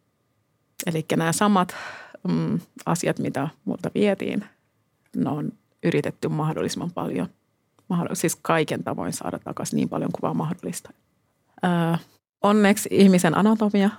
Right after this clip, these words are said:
on niin ihmeellinen ja siis <laughs> mulle ajatelkaa, että mä oon niinku siinä iässä tässä vaiheessa niinku sain vasta tietää, että miten klitoris toimii ja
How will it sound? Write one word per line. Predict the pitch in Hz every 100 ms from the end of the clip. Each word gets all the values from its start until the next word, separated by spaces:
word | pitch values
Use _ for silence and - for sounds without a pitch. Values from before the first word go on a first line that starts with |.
| -
on | 170 156
niin | 160 160 -
ihmeellinen | 196 190 165 165 151 160
ja | - - - -
siis | - - 302 302 - 277 262 214 - 220
<laughs> | - 247 - - - 196 185
mulle | 175 170 156 156 - _ _ _ _ -
ajatelkaa, | - - 165 -
että | 175
mä | 151
oon | 147
niinku | 143 - 107 - _ _ _ _ _ _ _ _ _ -
siinä | - 151 143
iässä | 151 151 - 175
tässä | 175 175 -
vaiheessa | 175 170 185 180 196 185
niinku | 180 175 - - _ _ _ _ _ _ _ _ - _ _ _ -
sain | - 151
vasta | - - 165
tietää, | 147 135 - - -
että | 180 - - 202 _ _ _ _ -
miten | 175 175 165 180
klitoris | 185 175 139 175
toimii | - - -
ja | -